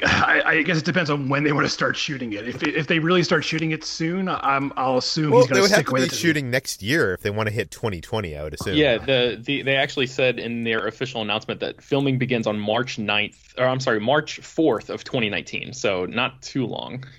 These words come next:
Speaker 1: Okay, I guess we'll know then. If, if he's still attached by March, <laughs> I'll assume it's happening, but, uh, we'll see.
Speaker 2: You never know. He could walk off the, the shoot,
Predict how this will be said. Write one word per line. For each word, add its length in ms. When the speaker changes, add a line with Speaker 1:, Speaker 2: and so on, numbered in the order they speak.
Speaker 1:
Okay, 180
I 140
guess 200
we'll 120
know 180
then. 260
If, 200
if 160
he's 160
still 260
attached 500
by 220
March, 540
<laughs> 220
I'll 180
assume 360
it's 140
happening, 500
but, 320
uh, 460
we'll 160
see. 240
Speaker 2:
You 120
never 180
know. 180
He 100
could 240
walk 300
off 380
the, 240
the 100
shoot, 480